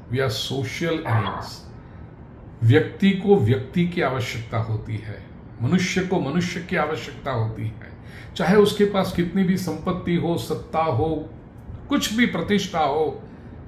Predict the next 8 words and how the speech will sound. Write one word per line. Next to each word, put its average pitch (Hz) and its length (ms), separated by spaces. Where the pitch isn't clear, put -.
व्यक्ति 113 360
को - 340
अपना 220 420
व्यक्ति 170 400
कोई 131 240
चाहिए। 113 480
अकेला 233 500
रहना 160 680